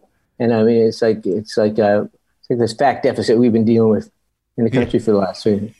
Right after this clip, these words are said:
Speaker 1: years. And we say, "This, this, this is what it is. You lost.
Speaker 2: Yeah.
Speaker 1: It's, it's over.
Speaker 2: <laughs> Yeah, right.
Speaker 1: This is the reality. Step up to it. Get into it."
Speaker 2: Right.
Speaker 1: Um, so that was my, my kind of thing was that I, um, I had always, um,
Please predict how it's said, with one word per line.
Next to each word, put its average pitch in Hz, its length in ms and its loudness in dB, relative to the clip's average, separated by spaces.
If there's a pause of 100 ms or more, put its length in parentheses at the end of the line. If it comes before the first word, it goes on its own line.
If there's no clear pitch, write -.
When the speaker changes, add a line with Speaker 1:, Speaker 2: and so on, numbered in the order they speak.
(120)
Speaker 1:
years. 113 200 -4
And 131 60 0
we 117 80 0
say, 127 140 0 (320)
"This, 160 200 0
this, 170 160 4
this 143 200 2
is 160 220 2
what 147 180 2
it 139 60 4
is. 143 160 2
You 156 120 4
lost. 151 540 0 (240)
Speaker 2:
Yeah. 135 280 -2
Speaker 1:
It's, 131 180 -4
it's 131 240 -2
over. 139 480 2
Speaker 2:
<laughs> - 60 -12
Yeah, 180 300 -4
right. 151 320 -4 (320)
Speaker 1:
This 151 300 0
is 151 140 4
the 160 120 2
reality. 151 420 2
Step 139 260 -2
up 143 160 -2
to 117 80 2
it. 101 260 -4
Get 113 120 0
into 120 180 2
it." 98 160 -6 (360)
Speaker 2:
Right. 151 240 -2
Speaker 1:
Um, 139 200 0
so 151 160 0 (280)
that - 80 -2
was 160 120 2
my, 160 160 2
my 160 220 2
kind 156 140 2
of 127 80 0
thing 127 160 2
was 117 160 2
that - 240 -2 (560)
I, 143 180 2
um, 143 380 0
I 147 100 2
had 139 280 2
always, 135 420 2
um, 117 480 0